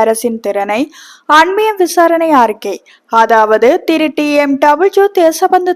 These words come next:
தென்னக்கோன் அவர்களை ஐ ஜி பி பதவியிலிருந்து அகற்றுமாறு கோரும் குற்றச்சாட்டுகளுக்கான காரணங்கள் தொடர்பில் புலனாய்வு மற்றும் விசாரணை செய்து அறிக்கையிடுவதற்காக நியமிக்கப்பட்ட விசாரணை குழுவின் அண்மைய இறுதி அறிக்கை பிரதிபலிக்கின்றது. இந்த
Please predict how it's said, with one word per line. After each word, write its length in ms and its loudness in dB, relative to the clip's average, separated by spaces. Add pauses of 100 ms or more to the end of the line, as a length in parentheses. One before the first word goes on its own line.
தென்னக்கோன் 500 0
அவர்களை 440 0 (500)
ஐ 140 4 (120)
ஜி 160 4
பி 160 0
பதவியிலிருந்து 720 0 (140)
அகற்றுமாறு 520 0 (120)
கோரும் 420 2
குற்றச்சாட்டுகளுக்கான 1120 0 (180)
காரணங்கள் 640 0
தொடர்பில் 440 0 (140)
புலனாய்வு 600 2 (120)
மற்றும் 340 -4
விசாரணை 480 0 (140)
செய்து 260 0 (640)
அறிக்கையிடுவதற்காக 1000 2 (140)
நியமிக்கப்பட்ட 580 0 (220)
விசாரணை 540 0
குழுவின் 380 0 (100)
அண்மைய 340 2 (140)
இறுதி 240 0 (100)
அறிக்கை 300 0 (120)
பிரதிபலிக்கின்றது. 880 -2 (280)
இந்த 160 2